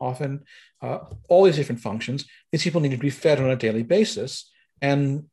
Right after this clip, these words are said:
even better, needed to be fed well on the holidays. And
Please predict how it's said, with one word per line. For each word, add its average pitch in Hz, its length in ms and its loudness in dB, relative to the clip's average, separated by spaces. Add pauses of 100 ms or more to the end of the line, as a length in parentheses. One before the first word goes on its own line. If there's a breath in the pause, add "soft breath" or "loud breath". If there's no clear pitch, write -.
(180)
even 127 260 -2
better, 139 520 4
needed 123 160 -2
to 117 40 -8
be 131 80 -2
fed 117 260 0
well 135 320 4
on 120 240 -4
the 113 60 -6
holidays. 117 640 -2 (680 soft breath)
And 147 360 -2